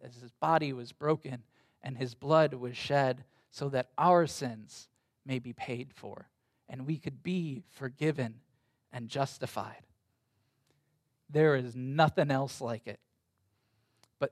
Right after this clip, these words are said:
though his body was broken and his blood poured out, one step remains, and that's that we must receive the gift. We must receive the sacrifice. We must accept his faith,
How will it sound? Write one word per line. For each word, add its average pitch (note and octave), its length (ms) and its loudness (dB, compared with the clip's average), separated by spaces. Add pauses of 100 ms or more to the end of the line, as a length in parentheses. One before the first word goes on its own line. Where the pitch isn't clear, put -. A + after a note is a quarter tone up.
though F3+ 240 10
his D3+ 180 2
body D#3 320 4
was C3 140 -4
broken E3 460 4
and C3 120 -6
his A#2+ 160 -12
blood D#3+ 380 6
poured C#3 320 2
out, C#3 240 6 (380)
one E3 540 2
step D3 440 -2
remains, C3+ 600 -4 (880)
and C3 140 -10
that's C3+ 260 0
that D3+ 160 -2
we C#3 140 -8
must C#3+ 600 -2
receive C3 760 -8 (180)
the C3 180 -6
gift. C3 600 -2 (340)
We C#3 140 -4
must D#3+ 380 0
receive E3 560 -6
the C#3+ 100 -4
sacrifice. D#3 760 4
We F3 160 0
must E3+ 400 0 (220)
accept - 680 2 (260)
his B2+ 240 -2
faith, D#3+ 400 2